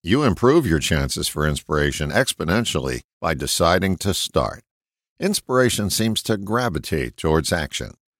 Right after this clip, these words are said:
I'm guessing here, but I suppose that's why couch potatoes lack inspiration. They're waiting for inspiration rather than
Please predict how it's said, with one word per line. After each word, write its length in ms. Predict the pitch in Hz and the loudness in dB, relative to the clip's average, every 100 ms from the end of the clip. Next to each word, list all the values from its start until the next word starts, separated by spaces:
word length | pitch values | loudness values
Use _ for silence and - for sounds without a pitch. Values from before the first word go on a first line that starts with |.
| _ _ | _ _
I'm 160 | 131 143 | -6 4
guessing 380 | 175 151 90 76 | 4 4 0 0
here, 220 | 80 76 | 0 2
but 160 | 95 | 2
I 80 | 110 | 0
suppose 500 | 117 107 120 120 98 | -2 -4 0 0 0
that's 300 | - 127 - | -2 -4 -2
why 160 | 101 95 | -2 0
couch 360 | - 139 - - | -2 -2 -4 -8
potatoes 640 | 78 82 69 73 78 - | -4 -2 0 0 0 -2
lack 360 | 87 117 90 - | 0 0 0 -6
inspiration. 840 | 69 - 85 95 101 - 50 - _ _ _ _ _ | -8 -8 -4 -2 -2 -4 -8 -14 _ _ _ _ _
They're 160 | 160 | -2
waiting 380 | 151 123 147 82 | 2 2 4 0
for 160 | - 67 | 0 -2
inspiration 720 | 64 - 64 60 64 80 82 | -2 -6 -6 -6 -6 -6 -2
rather 340 | 82 92 95 | 0 0 0
than 280 | 87 76 69 | 0 -2 -6